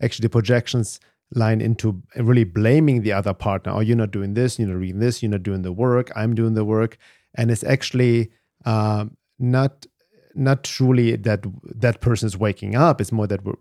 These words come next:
person is projecting, not really doing the work. Because like you said, when you sincerely do the work, even one person, it can change the dynamic. Because there's the fallacy, like, the idea it takes two to tango is, is, is quite right, but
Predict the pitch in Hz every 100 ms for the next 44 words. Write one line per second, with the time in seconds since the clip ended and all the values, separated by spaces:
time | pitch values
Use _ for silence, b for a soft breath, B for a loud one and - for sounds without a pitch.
0 | - 113 92 92 117 95 127 135 123 110
1 | 101 107 104 95 98 95 110 170 - 107
2 | 107 104 95 98 - 139 117 107 101 110
3 | - 110 92 123 170 113 95 95 120 104
4 | 101 92 - - 151 - - 110 - 113
5 | 104 101 95 - 110 110 165 175 92 -
6 | _ B B B B 127 - 135 120 -
7 | 135 156 139 - 139 135 143 139 127 120
8 | 113 110 117 117 113 - 113 - - 113
9 | 104 127 131 113 92 98 - 82 - -
10 | - - - 104 87 92 139 147 113 104